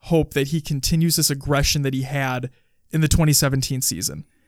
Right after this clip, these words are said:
He blew my mind with the amount of skill that he showed. Hell, I think he might have blew his own mind on how well he was playing on that Envious squad.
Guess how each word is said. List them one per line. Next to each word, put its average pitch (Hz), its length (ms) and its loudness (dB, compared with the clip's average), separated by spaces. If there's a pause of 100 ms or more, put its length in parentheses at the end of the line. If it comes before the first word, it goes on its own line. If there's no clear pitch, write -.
(280)
He 208 280 2
blew 175 500 2
my 180 240 -2
mind 135 540 -2 (120)
with 151 180 -2
the 165 100 2
amount 151 180 4
of 139 60 2
skill 151 300 2
that 139 120 0
he 143 140 -4
showed. 92 400 -4 (340)
Hell, 220 360 0
I 226 120 2
think 214 180 -2
he 185 140 4
might 165 220 4
have 139 320 -4
blew 196 340 6 (220)
his 165 160 4
own 208 200 6
mind 117 360 -2 (500)
on 165 120 4
how 180 160 6
well 156 220 4
he 151 140 4
was - 180 0
playing 131 360 0
on 143 140 0
that 139 140 2
Envious 127 320 -4
squad. 92 440 -4